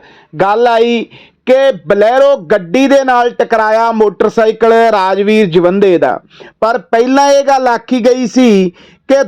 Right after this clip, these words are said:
ਦੋ ਜਿਹੜੇ ਢੱਠੇ ਆ, ਅਵਾਰਾ ਪਸ਼ੂ ਆ,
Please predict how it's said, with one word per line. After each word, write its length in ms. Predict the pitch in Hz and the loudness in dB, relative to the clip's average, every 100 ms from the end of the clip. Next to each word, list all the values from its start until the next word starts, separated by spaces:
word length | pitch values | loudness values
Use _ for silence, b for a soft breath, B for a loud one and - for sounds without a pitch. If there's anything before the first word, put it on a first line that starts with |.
| 151 | -2
ਦੋ 680 | 196 214 226 247 262 233 - _ _ | 2 4 4 4 2 0 -6 _ _
ਜਿਹੜੇ 360 | 160 226 262 269 - | -2 0 2 0 -2
ਢੱਠੇ 440 | 247 196 - 202 247 | -4 -2 0 2 2
ਆ, 80 | 240 202 | 0 0
ਅਵਾਰਾ 400 | 202 208 220 240 233 | 0 0 0 -2 -2
ਪਸ਼ੂ 400 | 233 214 240 247 220 | -4 -4 0 0 0
ਆ, 180 | 147 | -2